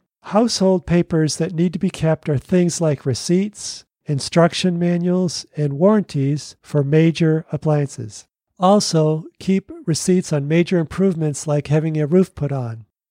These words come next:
These are capital improvements, at least that's what they're called, and may be needed if you sell your home and have gone over the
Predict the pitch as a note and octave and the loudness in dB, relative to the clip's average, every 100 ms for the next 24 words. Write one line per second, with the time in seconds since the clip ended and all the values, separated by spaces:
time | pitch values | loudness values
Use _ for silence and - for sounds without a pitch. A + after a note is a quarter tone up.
0 | - F#3+ G#3+ E3+ - - A#3 - D3 C3+ | 0 2 4 2 0 0 0 2 0 0
1 | B2+ - C3+ B2+ F3+ F3+ - B2+ C#3+ - | -4 -4 -6 -4 -8 -8 -10 -6 -6 -4
2 | D3 - D3 - C#3+ - C#3+ C#3 G3 D3+ | -4 -4 -6 -6 -6 -4 -4 -4 -4 -4
3 | D#3 F#3+ G#3+ A3 F#3+ F3+ E3+ D#3+ - D3 | 2 2 2 0 2 0 0 -2 -2 -2
4 | C#3 - F3+ G3 F#3 C#3+ E3+ E3 F3 E3 | -2 0 2 2 2 0 0 0 -2 0
5 | E3+ C#3+ D3 B2+ D3+ D#3 E3+ E3+ E3+ D3+ | 2 2 -2 0 0 2 2 2 2 0
6 | D3+ C#3 | 0 0